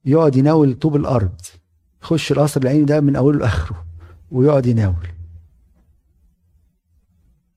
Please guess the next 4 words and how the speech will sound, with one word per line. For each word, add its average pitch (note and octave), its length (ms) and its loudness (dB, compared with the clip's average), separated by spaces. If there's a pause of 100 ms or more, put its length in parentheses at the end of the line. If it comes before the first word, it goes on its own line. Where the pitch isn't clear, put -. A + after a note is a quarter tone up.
(760)
فالعملية A#2+ 520 0
مش D3 180 -2
عملية، C3 400 0 (200)
آه، G2+ 640 -10